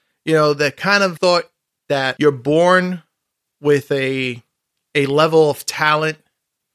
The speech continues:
and that there's not much more you can do. Normally, people with fixed mindsets, they avoid challenges.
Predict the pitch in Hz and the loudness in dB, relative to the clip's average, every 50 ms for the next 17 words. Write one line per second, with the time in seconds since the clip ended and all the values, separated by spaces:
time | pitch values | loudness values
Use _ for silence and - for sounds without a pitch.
0 | _ _ _ _ _ _ _ _ _ _ - 143 139 139 135 135 135 135 135 135 | _ _ _ _ _ _ _ _ _ _ -6 -4 -2 0 0 0 0 0 -2 -4
1 | 120 135 135 135 131 131 131 - - 143 139 131 131 127 120 - - - - 147 | -2 -2 0 2 2 0 0 -2 -2 -4 -4 -4 -4 -6 -10 -12 -16 -14 -8 -2
2 | 151 165 175 175 165 170 165 151 - - 160 156 147 147 147 147 143 139 - - | 0 2 2 2 2 0 0 0 0 -2 -2 0 0 0 0 -2 -2 -6 -6 -8
3 | 131 135 117 127 123 120 - _ _ _ _ _ _ _ - 143 139 151 175 180 | -8 -6 -4 -4 -4 -6 -8 _ _ _ _ _ _ _ -6 -2 2 2 2 2
4 | 175 170 165 160 147 147 - _ _ _ _ - 170 160 175 170 160 147 147 139 | 2 0 -2 -4 -4 -8 -12 _ _ _ _ -4 -4 0 0 0 2 4 2 2
5 | 123 - - _ _ _ - 165 175 - - - _ _ _ _ _ 135 135 139 | 2 0 -8 _ _ _ -4 -4 -4 -4 -8 -14 _ _ _ _ _ -4 0 0
6 | 151 160 156 - - 185 180 196 196 - - - _ _ _ _ _ _ _ _ | 0 0 0 -2 0 0 0 0 -2 -4 -12 -18 _ _ _ _ _ _ _ _
7 | _ _ _ - 156 165 170 160 135 131 156 170 185 190 185 - - - 208 202 | _ _ _ 0 2 2 2 0 -2 -4 -2 0 0 0 -2 -2 -4 -2 0 0
8 | 196 180 147 127 117 - - - - - | 0 0 -2 -4 -8 -12 -14 -16 -16 -18